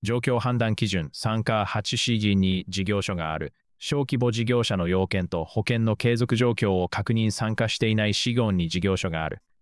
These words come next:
今回事業の地域4に該当しない二千二十六年の火災保険を維持している。他の要件を満たせば申請を検討可能。義務保険のみに加入している支援対象の保険から、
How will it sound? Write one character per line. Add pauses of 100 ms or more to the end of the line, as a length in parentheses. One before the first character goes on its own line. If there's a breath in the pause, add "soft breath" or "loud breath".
(140)
今
回
事
業
の
地
域
4
に
該
当
し
な
い
二
千
二
十
六
年
の
火
災
保
険
を
維
持
し
て
い
る。 (260)
他
の
要
件
を
満
た
せ
ば
申
請
を
検
討
可
能。 (1300)
義
務
保
険
の
み
に
加
入
し
て
い
る
支
援
対
象
の
保
険
か
ら、